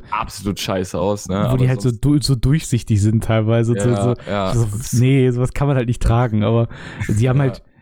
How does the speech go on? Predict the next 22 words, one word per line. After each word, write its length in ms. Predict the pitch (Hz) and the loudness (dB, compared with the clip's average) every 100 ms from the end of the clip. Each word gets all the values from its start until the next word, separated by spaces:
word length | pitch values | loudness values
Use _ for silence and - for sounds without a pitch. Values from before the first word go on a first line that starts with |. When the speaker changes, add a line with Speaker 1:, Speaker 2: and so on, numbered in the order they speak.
| - | -4
Speaker 2:
die 80 | 120 | -2
haben 80 | 131 | 0
halt 160 | 127 | 0
ja 160 | 120 113 | -2 -2
alle 260 | - 131 131 | -2 0 0
Colorways 600 | - - 120 110 110 - | 0 0 2 4 2 0
eigentlich. 360 | 107 107 104 110 | 0 0 0 0
Sie, 140 | 123 | 0
die 120 | 117 | 0
haben, 220 | 135 127 58 - - - | 0 -2 -6 -14 -14 -14
die 240 | - 143 139 | -14 -2 0
haben, 100 | 123 - | 0 -2
egal 320 | 147 147 160 | -2 0 0
was 160 | 165 - | 0 -2
du 80 | - | 0
anziehst, 320 | 156 151 139 | 0 2 2
sie 60 | |
haben 100 | 135 | 2
die 60 | 127 | 0
passenden 340 | - 127 123 | -2 0 0
Schuhe 200 | 117 123 | 2 2
dazu. 440 | 107 101 - 113 | 2 0 2 0